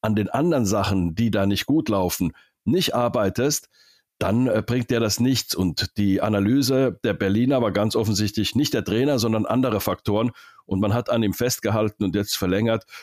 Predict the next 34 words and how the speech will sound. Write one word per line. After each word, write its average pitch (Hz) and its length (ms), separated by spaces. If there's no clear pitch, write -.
Das 107 180
finde 110 300
ich - 260
auch 107 380
irgendwo 123 500
den 104 240
Nachweis 104 560
dafür, 101 540
dass 98 420
wenn 95 260
du 95 340
zu 139 140
nervös 131 400
wirst, 127 340
den 101 160
Trainer 113 300
rausschmeißt, 101 680
dass 92 240
du 104 120
dann 92 360
nicht 104 320
unbedingt 101 680
dann 92 280
weiterkommst, 101 680
sondern 95 240
mit 95 120
deinem 90 160
alten 107 300
Trainer, 95 320
wenn 135 140
er 120 160
denn 113 140
gut 110 300
ist. 101 160